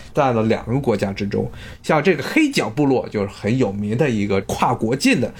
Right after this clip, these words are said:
部落，那么在加拿大那头，那一头的黑脚部落，它的生活条件就要比美国这边的黑脚部落要好得多。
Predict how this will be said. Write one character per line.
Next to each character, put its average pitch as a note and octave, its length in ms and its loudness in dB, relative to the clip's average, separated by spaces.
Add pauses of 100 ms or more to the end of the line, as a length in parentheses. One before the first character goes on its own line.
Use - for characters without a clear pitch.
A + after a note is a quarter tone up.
(220)
部 C3 140 4
落， B2+ 240 2
那 A2 100 2
么 D#3 140 0
在 D#3 260 2 (260)
加 G#3 140 2
拿 A3 120 2
大 F#3 200 0
那 B2 160 2
头， - 400 -2 (160)
那 D#3 240 2
一 C3 60 2
头 A#2+ 200 0
的 E3+ 80 2
黑 B2+ 160 0
脚 A#2 220 0
部 G#2+ 120 0
落， A2 280 2
它 D3+ 320 0
的 B2+ 160 2 (240)
生 D3 240 0
活 D3+ 100 6
条 - 240 0
件 C3+ 220 2 (180)
就 C3 120 0
要 G#2+ 120 2
比 G2+ 160 0
美 A#2 360 2
国 D#3 240 4
这 G3 160 2
边 A2+ 180 2
的 G2+ 180 -2 (120)
黑 - 160 -2
脚 G2 100 0
部 F#2+ 160 -2
落 G#2+ 180 4
要 G2 140 0
好 G2+ 320 -2
得 A2+ 120 -6
多。 - 380 0